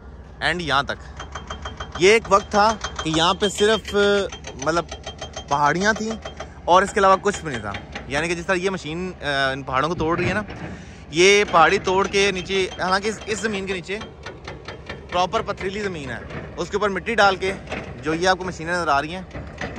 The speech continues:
ये वहाँ से किसी और ब्लॉक से मिट्टी लेके आती हैं, यहाँ पे डालती हैं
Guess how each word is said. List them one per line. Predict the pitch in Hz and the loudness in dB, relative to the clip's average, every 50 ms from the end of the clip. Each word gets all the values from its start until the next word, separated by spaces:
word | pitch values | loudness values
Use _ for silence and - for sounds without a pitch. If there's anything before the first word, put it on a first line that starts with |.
| - - - - 349 - - - - - - - - - - - - - - - - - - - - - - - - | -8 -6 -6 -8 -8 -6 -6 -8 -8 -8 -8 -10 -10 -10 -12 -12 -12 -8 -8 -8 -8 -6 -8 -8 -10 -10 -12 -12 -8
ये | - 143 151 | -4 -2 0
वहाँ | 151 151 165 | 0 0 0
से | 170 170 | -2 -4
किसी | 180 170 170 | -8 -6 -6
और | 165 | -6
ब्लॉक | 156 170 170 170 165 | -4 -4 -6 -6 -6
से | - | -6
मिट्टी | 160 143 139 160 | -8 -8 -8 -6
लेके | 165 175 160 160 | -6 -6 -4 -4
आती | 147 - - 196 | -6 -6 -6 -8
हैं, | 202 208 190 - - - - 117 | -8 -8 -8 -10 -12 -10 -8 -4
यहाँ | 120 135 143 | -2 -2 -2
पे | 156 | 0
डालती | 151 139 131 139 - - 101 | 0 0 -2 -2 -4 -4 -4
हैं | 107 - | -4 -4